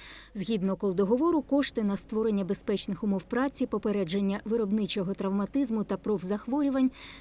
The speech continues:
виділяються у розмірі нуль цілих шість десятих відсотка від суми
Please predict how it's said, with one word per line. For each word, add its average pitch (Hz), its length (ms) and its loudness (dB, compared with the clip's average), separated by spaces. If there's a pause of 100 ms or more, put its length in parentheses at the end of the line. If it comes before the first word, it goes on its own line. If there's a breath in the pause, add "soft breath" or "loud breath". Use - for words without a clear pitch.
(100)
виділяються 294 640 4
у 247 180 2
розмірі 247 500 4
нуль 233 240 2
цілих 302 320 2
шість 196 260 -2
десятих 196 440 -2
відсотка 277 440 0
від 214 200 0
суми 262 260 6